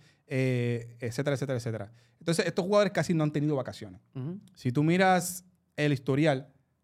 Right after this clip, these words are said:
Speaker 1: de ligamentos cruzados que han habido
Speaker 2: Ujú.
Speaker 1: de este periodo de pandemia a donde estamos, es exagerado al que había en la última década, por ejemplo. Eh, y todo se debe al, al, al, a la saturación del mercado, que cada día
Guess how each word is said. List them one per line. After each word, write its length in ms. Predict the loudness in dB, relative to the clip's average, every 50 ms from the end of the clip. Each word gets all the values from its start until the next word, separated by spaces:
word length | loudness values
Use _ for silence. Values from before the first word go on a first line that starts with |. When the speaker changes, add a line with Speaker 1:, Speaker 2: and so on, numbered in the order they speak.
| _ _
Speaker 1:
de 320 | -2 0 2 2 2 0
ligamentos 400 | 0 0 0 0 -2 -2 -2 -4
cruzados 360 | -4 -4 -2 0 0 -2 -2 -2
que 100 | -2 -2
han 100 | 0 0
habido 380 | 0 0 0 -2 -2 -4 -6 -10 -16 _
Speaker 2:
Ujú. 340 | -14 -12 -10 -10 -10 -10 -6 -2
Speaker 1:
de 100 | -2 -2
este 200 | 2 2 0 2
periodo 340 | 2 0 0 2 0 0 0
de 80 | 0
pandemia 600 | 0 -2 -2 -2 -2 -2 -2 -2 -4 -4 -6 -10 -12 -10
a 60 | -8
donde 180 | -6 -6 -6
estamos, 480 | -6 -4 -4 -2 -2 -2 -2 -4 -6 -8 -6
es 240 | -6 -6 -6 -6 -10 _
exagerado 800 | -10 -10 -8 -10 -10 -8 -6 -4 -2 -2 0 0 -2 -4 -4 -4
al 180 | -6 -6 -6 -4
que 100 | -6 -4
había 380 | -4 -2 0 0 0 -2 -2
en 220 | -6 -6 -6 -6 -6
la 300 | -6 -6 -6 -6 -6 -4 -4
última 400 | -4 -4 -4 -4 -6 -6 -6 -8
década, 400 | -10 -12 -12 -12 -12 -12 -16 _ _ _ _ _ _ _
por 140 | -4 -2 -2
ejemplo. 420 | 0 -2 -2 -2 -4 -8 -10 -12 -14 -20 _ _ _ _ _ _ _
Eh, 680 | -2 0 0 2 0 0 0 0 -2 -2 -2 -4 -6 -8 -14 _ _ _ _ _ -4
y 80 | 0 2
todo 140 | 2 2 2
se 100 | 2 2
debe 220 | 2 2 2 2
al, 160 | 2 0 0 0
al, 240 | -2 -4 -2 -4 -4 -2
al, 400 | -2 0 0 0 -2 -2 -4 -4
a 140 | -4 -2 -2
la 220 | -2 -2 -2 -4 -4
saturación 360 | -4 -4 -4 -4 -2 -2 -2
del 100 | 0 0
mercado, 440 | -2 -2 0 0 2 2 2 0 -2
que 140 | -2 -4
cada 260 | -2 0 0 2 2 0
día 320 | 0 0 0 -2 -2